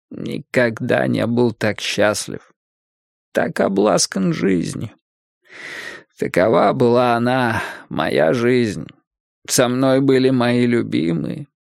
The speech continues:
мой дом, имущество, карьера.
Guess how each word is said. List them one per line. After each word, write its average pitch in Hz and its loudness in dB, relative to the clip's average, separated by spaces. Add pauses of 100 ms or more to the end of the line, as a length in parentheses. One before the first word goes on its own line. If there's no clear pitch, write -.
мой 135 2
дом, 123 0 (180)
имущество, 131 -2 (280)
карьера. 95 0